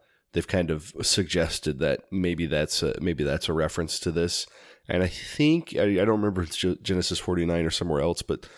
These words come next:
in the Joseph Smith translation of the Bible, I think he makes a little bit of an expansion that doesn't exactly match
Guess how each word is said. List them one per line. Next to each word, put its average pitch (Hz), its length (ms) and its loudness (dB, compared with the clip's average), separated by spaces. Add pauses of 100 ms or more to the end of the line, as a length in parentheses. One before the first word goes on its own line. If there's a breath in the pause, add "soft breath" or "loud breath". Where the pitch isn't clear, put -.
(200 loud breath)
in 98 160 2
the 90 80 2
Joseph 92 400 2
Smith 92 240 0
translation 85 640 0
of 117 100 -2
the 127 60 0
Bible, 131 400 0
I 117 80 -2
think 120 240 -2
he 110 180 2
makes 107 460 0 (100)
a - 80 0
little 104 240 2
bit 104 140 2
of 107 80 2
an 104 80 2
expansion 110 640 0 (380 loud breath)
that 90 140 2 (220)
doesn't 113 340 6
exactly 98 560 4
match 92 440 2